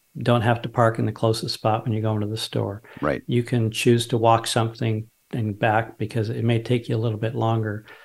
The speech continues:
Speaker 1: Um, you can choose to ride a bike instead of taking the car. Um,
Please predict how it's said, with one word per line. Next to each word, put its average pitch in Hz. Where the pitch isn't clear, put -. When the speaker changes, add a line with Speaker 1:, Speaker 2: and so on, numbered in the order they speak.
Speaker 1:
Um, 110
you 120
can 113
choose 117
to 123
ride 107
a 107
bike 107
instead 113
of 107
taking 113
the 101
car. 104
Um, 107